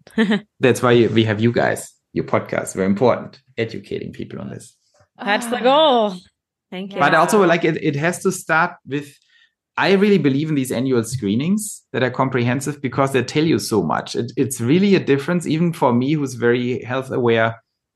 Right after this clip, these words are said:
Speaker 2: I had, like, an enlarged liver, for example, because I had, like, metabolic problems and I felt actually bad that year. But seeing it is a whole different ballgame. It's like, this is just very serious. And of course, a primary care doc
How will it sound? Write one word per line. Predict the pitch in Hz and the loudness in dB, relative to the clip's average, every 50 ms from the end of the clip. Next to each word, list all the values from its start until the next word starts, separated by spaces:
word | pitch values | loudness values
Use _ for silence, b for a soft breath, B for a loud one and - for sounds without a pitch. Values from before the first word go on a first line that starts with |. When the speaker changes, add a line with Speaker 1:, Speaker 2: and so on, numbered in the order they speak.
| _ _ - | _ _ 0
Speaker 2:
I | 107 120 - 196 | 2 4 6 6
had, | 196 185 139 - 104 | 6 4 4 2 0
like, | 98 95 98 98 - - _ _ _ _ _ _ _ _ _ _ _ - | 0 0 0 -2 -6 -12 _ _ _ _ _ _ _ _ _ _ _ -4
an | 127 120 | -2 0
enlarged | 117 107 101 95 92 92 101 - - - | 0 2 2 2 2 2 0 -2 -4 0
liver, | 160 190 196 135 98 65 - - - _ _ | 0 0 0 0 -2 -6 -6 -8 -14 _ _
for | - 101 | -6 -6
example, | 82 - - 73 - - - - 50 - _ _ _ _ _ _ _ _ _ _ _ | -4 -4 -6 -8 -8 -8 -10 -14 -18 -18 _ _ _ _ _ _ _ _ _ _ _
because | 101 101 - 107 95 92 | -8 -4 0 0 0 2
I | 95 90 | 0 -2
had, | 98 98 98 | -2 -2 -2
like, | 98 101 107 104 - - 98 | 0 0 0 -2 -4 -6 -4
metabolic | 90 90 95 98 98 - 110 107 117 120 - - | -4 -2 -2 -2 -2 0 0 0 0 0 -4 -2
problems | - 170 170 147 107 - - 101 - - | 0 2 2 2 0 -2 -4 -8 -8 -2
and | 120 117 | 0 0
I | 110 113 113 | 0 0 -2
felt | - - 131 143 156 - | -2 -4 -4 -4 -4 -4
actually | - 101 98 - 107 101 | -6 -6 -6 -4 -4 -4
bad | - 85 80 80 92 107 - | -2 -2 0 0 -2 -2 -2
that | 110 107 101 | -4 -4 -2
year. | 104 110 120 139 143 - _ _ _ _ _ _ _ _ _ _ | -2 -2 -2 -2 -4 -8 _ _ _ _ _ _ _ _ _ _
But | - 117 113 117 | -2 0 0 -2
seeing | - - - - 123 143 156 165 185 190 | -6 -8 -6 -4 0 2 4 4 6 6
it | 196 208 208 202 | 4 4 2 2
is | - 127 120 143 | 0 0 0 2
a | 131 | 2
whole | 127 131 127 | 2 0 -2
different | 117 113 104 120 110 107 98 | -2 -4 -4 -4 -4 0 2
ballgame. | 127 151 143 113 - 71 80 85 | 2 4 4 2 0 -2 -6 -6
It's | 90 - 104 | -6 -4 -4
like, | 95 92 - - _ _ - | -4 -4 -4 -8 _ _ -8
this | 110 107 98 | -8 -6 -6
is | 107 98 - | -6 -4 -2
just | 104 92 - | -2 -2 -2
very | - 95 85 85 80 | -2 -2 -2 -2 -2
serious. | - - 147 127 71 - - - - - - - _ _ _ | 0 2 2 2 2 0 -4 -8 -12 -14 -16 -18 _ _ _
And | 92 | -2
of | 104 98 - | -2 -2 0
course, | - 131 117 110 95 98 | 2 2 2 2 0 -2
a | |
primary | 90 - - 98 98 90 90 90 | -4 -2 0 0 2 0 -2 -2
care | - 113 104 95 | 0 0 0 2
doc | - - 87 82 - | 2 0 0 -2 -2